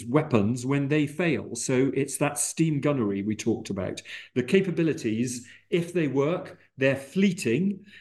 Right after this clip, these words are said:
They're always dependent on context. And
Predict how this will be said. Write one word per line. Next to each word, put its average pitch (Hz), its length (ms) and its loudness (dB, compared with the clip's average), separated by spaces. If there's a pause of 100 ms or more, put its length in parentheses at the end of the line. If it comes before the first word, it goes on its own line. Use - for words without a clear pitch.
(200)
They're 151 220 0
always 180 340 0
dependent 123 480 -2
on 123 240 2
context. 151 800 -2 (400)
And 147 360 0